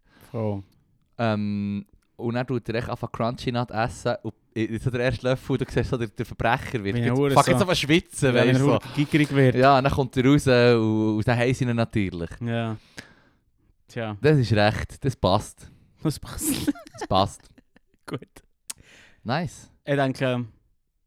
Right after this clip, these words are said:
Speaker 1: das war's gewesen, oder?
Speaker 2: Also, nachlesen, Gräueltaten im Kongo.
Speaker 1: <laughs> Und
Speaker 2: Werbung.
Speaker 1: Crunchy Nuts fressen.
Speaker 2: Crunchy Nuts fressen und noch das Video schauen von den King, die das erste Mal, äh, <laughs> gehittet werden mit Coke.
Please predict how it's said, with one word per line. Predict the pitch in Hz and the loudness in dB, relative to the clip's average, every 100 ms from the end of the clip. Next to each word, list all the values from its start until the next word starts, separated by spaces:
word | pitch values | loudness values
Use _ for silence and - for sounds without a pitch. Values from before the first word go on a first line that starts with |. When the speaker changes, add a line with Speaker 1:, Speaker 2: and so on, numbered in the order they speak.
| _ - | _ -10
Speaker 1:
das | - 233 | -4 -2
war's | 185 170 - | 0 -2 -2
gewesen, | 202 220 156 | -4 -2 0
oder? | 165 | 4
Speaker 2:
Also, | 117 131 95 | 2 2 0
nachlesen, | 120 151 170 165 165 - | 0 4 4 4 2 0
Gräueltaten | 147 170 156 143 147 - 147 | 2 0 0 0 0 0 -2
im | 131 | 0
Kongo. | 151 160 180 170 165 - 311 | 2 4 4 4 4 2 -2
Speaker 1:
<laughs> | 349 - | -4 -8
Und | 160 | -2
Speaker 2:
Werbung. | 139 139 | 4 6
Speaker 1:
Crunchy | 190 175 | 8 6
Nuts | 180 180 - | 4 4 0
fressen. | 165 156 151 - | 2 2 2 2
Speaker 2:
Crunchy | 165 185 180 | 2 4 2
Nuts | 165 | 0
fressen | - 160 156 160 | 2 0 2 0
und | 135 135 | 0 0
noch | 143 143 | 0 -2
das | 143 | -2
Video | 147 147 | 2 4
schauen | 143 143 | 4 4
von | 131 | 2
den | 117 | 0
King, | - 131 135 | 0 0 2
die | 117 | 0
das | - | 2
erste | 127 123 120 | 0 0 0
Mal, | 120 123 123 110 101 95 95 - | 2 2 4 2 2 0 -2 -6
äh, | - - | -8 -8
<laughs> | - | -4
gehittet | 139 135 135 | -2 -2 -4
werden | 127 127 127 | -2 -2 -4
mit | 120 - | -8 -6
Coke. | 131 113 - | -2 -2 -4